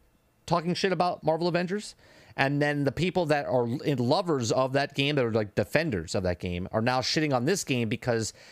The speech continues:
something came out with its sixty-three dollar Captain America skin. Okay, and it's a four-star, uh, purple set,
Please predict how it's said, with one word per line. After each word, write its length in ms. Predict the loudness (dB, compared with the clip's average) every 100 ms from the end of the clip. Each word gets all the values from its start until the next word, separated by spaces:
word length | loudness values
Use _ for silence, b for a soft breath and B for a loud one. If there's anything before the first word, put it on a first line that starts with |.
| -4
something 360 | -2 0 -2
came 200 | 0 0
out 200 | 2 2
with 180 | 0 0
its 260 | -2 -4 -6
sixty-three 640 | -2 -2 -2 -4 -2 0
dollar 500 | 2 2 2 0 -2 b b b -2
Captain 300 | 0 2 0
America 640 | 2 0 0 0 0 -4
skin. 440 | -6 -6 -4 -4 -6 -14 _ _ -8
Okay, 300 | -2 0 -2
and 240 | -2 -2 -2
it's 180 | 0
a 40 | -2
four-star, 960 | -2 -2 0 0 0 0 0 -2 -4 b b b b -2
uh, 200 | 0 0
purple 340 | 0 0 0
set, 400 | -2 0 0 -2